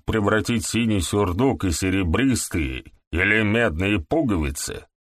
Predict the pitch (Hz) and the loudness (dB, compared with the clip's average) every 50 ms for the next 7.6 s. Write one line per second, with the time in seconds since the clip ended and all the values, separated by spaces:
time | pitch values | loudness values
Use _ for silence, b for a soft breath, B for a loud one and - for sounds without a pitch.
0 | _ _ _ _ _ _ _ _ _ - 90 - - 92 90 92 92 95 98 98 | _ _ _ _ _ _ _ _ _ -2 0 0 2 4 4 4 4 4 4 4
1 | 101 101 98 87 90 92 92 95 95 95 87 - - - 98 95 92 107 95 90 | 4 4 4 4 4 4 4 4 2 2 0 2 2 2 2 4 4 4 2 4
2 | 82 98 117 139 143 120 - - 120 110 - 98 92 92 95 92 92 95 101 110 | 2 4 4 4 4 2 2 0 0 2 2 2 2 4 6 6 6 6 6 6
3 | 113 117 - 110 113 117 117 117 113 - 113 110 104 92 - 101 110 120 123 117 | 4 4 2 2 2 4 4 2 4 4 4 4 4 2 2 2 2 2 4 4
4 | 117 117 113 113 113 - - 113 110 117 120 117 113 113 110 110 110 107 110 104 | 4 4 4 2 2 2 2 4 6 6 6 6 6 4 4 4 4 4 4 4
5 | 98 104 104 104 107 120 120 113 - 104 107 113 113 113 104 - 107 104 107 101 | 4 2 4 4 6 4 4 4 2 2 4 4 4 2 2 2 2 2 2 2
6 | - - - 113 117 117 110 107 110 113 117 117 113 107 113 117 113 110 110 113 | 2 2 4 4 4 4 4 4 4 4 4 4 4 4 4 4 4 4 4 4
7 | 117 120 123 127 110 92 - - 78 64 58 - | 4 4 4 2 2 0 0 -2 -4 -4 -6 -8